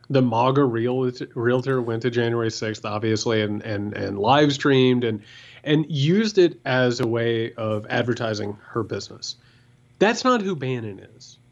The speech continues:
There are a lot of people in the right-wing ecosystem who are, it's part of a grift, right?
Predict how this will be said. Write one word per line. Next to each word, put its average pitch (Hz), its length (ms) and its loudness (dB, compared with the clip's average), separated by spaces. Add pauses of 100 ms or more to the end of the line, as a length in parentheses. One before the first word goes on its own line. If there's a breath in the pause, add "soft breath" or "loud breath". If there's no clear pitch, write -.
(100)
There 190 160 4
are 220 180 2
a 190 60 0
lot 147 360 -4
of 156 120 -6
people 131 320 -4
in 117 60 -6
the 117 80 -4
right-wing 117 640 -4
ecosystem 113 840 -2
who 113 380 2
are, 113 340 4
it's 139 140 2
part 160 200 4
of 160 60 6
a 160 40 4
grift, 147 300 0 (360)
right? 117 320 -2